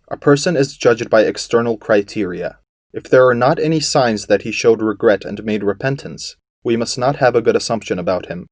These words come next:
and not consider him a Muslim. The signs mentioned herein refer to the actions signifying that he did not commit oppression.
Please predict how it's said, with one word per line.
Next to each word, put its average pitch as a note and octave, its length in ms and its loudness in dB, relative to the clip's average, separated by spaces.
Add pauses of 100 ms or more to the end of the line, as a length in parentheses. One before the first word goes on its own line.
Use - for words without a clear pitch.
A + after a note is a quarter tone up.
(220)
and G#2+ 220 -8
not A#2 240 0
consider A#2 400 -2
him G#2+ 160 -8
a F#2+ 40 -6
Muslim. G2 500 -8 (380)
The A2+ 80 -2
signs C3+ 440 -2
mentioned B2+ 360 -4 (120)
herein G#2+ 340 0
refer G2+ 360 -2
to - 140 -4
the A#2 160 2
actions A2 460 0
signifying G2 600 -6
that G2+ 160 -4
he A2 120 -6
did G2+ 160 -4
not A2+ 240 -2
commit G#2 260 -6
oppression. - 640 -6